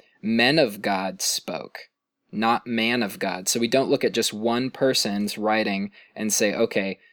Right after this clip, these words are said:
you know, that person's in-, individual writing, that's what we're gonna take as truth." We look at what all of the men who wrote Scripture said in totality.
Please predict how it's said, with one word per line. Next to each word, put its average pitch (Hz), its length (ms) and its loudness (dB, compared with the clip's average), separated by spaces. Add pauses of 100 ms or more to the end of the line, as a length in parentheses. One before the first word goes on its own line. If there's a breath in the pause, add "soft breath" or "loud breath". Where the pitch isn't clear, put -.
(120 soft breath)
you 92 100 -8
know, 98 120 -4
that 117 300 2
person's 117 720 2
in-, 113 220 -4
individual 117 600 2
writing, 104 380 2
that's 113 260 2
what 120 120 -4
we're 113 100 2
gonna 104 160 0
take 101 260 -6
as 98 200 -4
truth." - 280 -6
We 107 100 -2
look 110 200 0
at 101 140 -6
what 101 240 -6
all 120 260 6
of 127 120 -2
the 117 60 4
men 104 240 0
who 110 120 -8
wrote 101 240 -4
Scripture - 380 -6
said - 460 -4 (560)
in 113 160 -2
totality. 107 960 -2